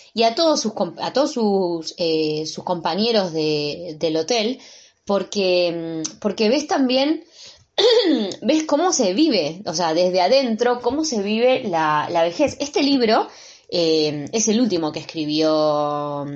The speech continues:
eh, Elizabeth Taylor, mu-, unos, un par de años antes, cuatro años antes de morir.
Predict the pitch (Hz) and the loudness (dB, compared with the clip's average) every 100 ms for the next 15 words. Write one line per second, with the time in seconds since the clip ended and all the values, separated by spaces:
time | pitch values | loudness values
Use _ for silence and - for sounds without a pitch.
0 | 151 - _ 170 160 151 143 139 143 - | -12 -16 _ -4 -2 -2 -6 -10 -10 -8
1 | 170 165 160 156 226 185 180 214 349 _ | -6 -4 -4 -2 0 0 0 0 -4 _
2 | - - - _ - - - 208 220 247 | -20 -20 -20 _ -10 -10 -12 0 2 2
3 | - 202 220 220 - 208 208 214 233 196 | 0 -2 0 0 -2 -6 -2 -2 0 0
4 | 214 214 196 196 202 - - 254 262 262 | -2 -2 -4 -4 -4 -4 -2 0 0 -2
5 | 240 214 202 208 170 151 143 | -2 -2 -2 -4 -4 -6 -8